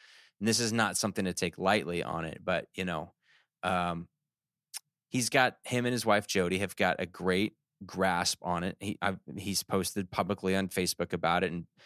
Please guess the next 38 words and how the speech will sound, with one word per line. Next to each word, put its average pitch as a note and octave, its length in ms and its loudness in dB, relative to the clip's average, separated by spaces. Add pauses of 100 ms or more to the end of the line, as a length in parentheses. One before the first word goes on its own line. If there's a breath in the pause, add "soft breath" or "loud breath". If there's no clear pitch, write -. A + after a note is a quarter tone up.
(400 soft breath)
really G2+ 340 2 (200)
soliciting G2+ 520 0
prayers G2 400 2
and F#2 120 -8
thoughts, F#2 320 2
and F#2+ 100 -4
we F#2+ 80 0
know F#2 140 0
God's F2+ 320 -2
in F#2+ 60 -10
control F2+ 600 -2
and F2+ 80 -2
all E2+ 100 -2
that E2+ 140 -2
kind F2 140 -6
of E2+ 60 -4
stuff. - 380 -2
And, E2 200 -6 (680 loud breath)
and, F#2 420 -2
uh, F#2 300 4 (480)
you G2+ 100 0
know, F2+ 220 -2 (420)
whatever G#2+ 480 4
happens, G#2+ 680 0 (140)
happens, G2 500 0
and, F#2 200 -4
and F#2 180 -6
we're, F2 140 -6
we're F#2+ 100 -8
gonna F#2 180 -4
deal F2 220 -2
with F#2+ 160 -4
it, A#2 120 2
and F2 120 -6
we're F2 80 -6
gonna F2+ 180 -4
be, F2 320 -4 (1160)
uh, F2 320 -2